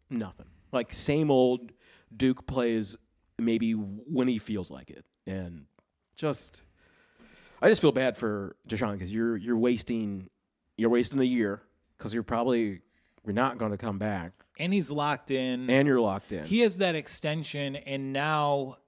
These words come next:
Speaker 2: they have no first-round picks, so they traded them away for Laramie Tunsil.
Speaker 1: Oh.
Speaker 2: And they, the cupboard's looking a little bare. But in rules, let's just look ahead a little bit.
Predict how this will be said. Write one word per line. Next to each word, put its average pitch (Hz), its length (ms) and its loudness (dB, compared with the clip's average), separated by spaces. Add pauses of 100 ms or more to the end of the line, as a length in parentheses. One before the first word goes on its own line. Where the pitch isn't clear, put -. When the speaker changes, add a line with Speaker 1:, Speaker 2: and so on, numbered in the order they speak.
(100)
Speaker 2:
they 135 220 0
have 151 140 0
no 135 200 -2
first-round 135 760 -4
picks, - 680 -8 (420)
so 131 420 -2
they 123 140 0
traded 123 380 -2
them 117 120 -4
away 117 300 -4
for 107 340 -8
Laramie 101 540 -8
Tunsil. 214 640 -2
Speaker 1:
Oh. 107 720 -2
Speaker 2:
And 123 180 -4
they, 113 220 -4
the 107 180 -8
cupboard's 135 600 -2
looking 139 360 -4
a 139 60 2
little 143 280 2
bare. 160 500 2 (400)
But 160 160 -6
in 156 260 -4
rules, 180 600 -2
let's 170 220 -6
just 202 280 -6
look 220 160 0
ahead 226 300 2
a 269 80 4
little 214 260 0
bit. 180 400 0